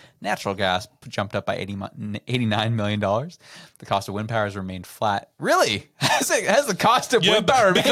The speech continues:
Speaker 1: remained
Speaker 2: we
Speaker 1: flat?
Speaker 2: outsourced it all the countries from Europe and China.
Speaker 1: Yeah. <laughs> Uh, in twenty twenty, it's forecast to stay that way in twenty twenty-three. Imagine that.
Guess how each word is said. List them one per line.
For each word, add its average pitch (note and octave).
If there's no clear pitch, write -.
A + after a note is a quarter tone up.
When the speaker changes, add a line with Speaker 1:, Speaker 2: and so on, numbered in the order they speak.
Speaker 1:
remained -
Speaker 2:
we A3
Speaker 1:
flat? G3
Speaker 2:
outsourced F#3
it E3+
all D#3+
the E3
countries D3+
from C3
Europe A2+
and G2+
China. F2
Speaker 1:
Yeah. D#3
<laughs> -
Uh, E3
in D#3
twenty E3+
twenty, D3+
it's B2+
forecast C3
to A#2+
stay A2
that G#2+
way G#2
in G2
twenty G2
twenty-three. G2
Imagine G#2
that. -